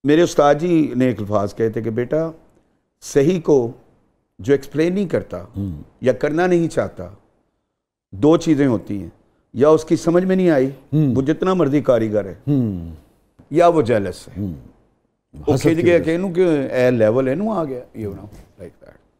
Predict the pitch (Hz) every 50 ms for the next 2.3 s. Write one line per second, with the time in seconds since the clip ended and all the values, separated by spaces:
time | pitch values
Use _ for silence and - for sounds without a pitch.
0 | _ _ _ _ _ _ _ _ 175 180 190 208 214 208 185 170 170 190 208 220
1 | 196 185 185 165 143 - - - 101 - - 113 110 131 156 - _ _ _ 160
2 | 165 185 196 208 -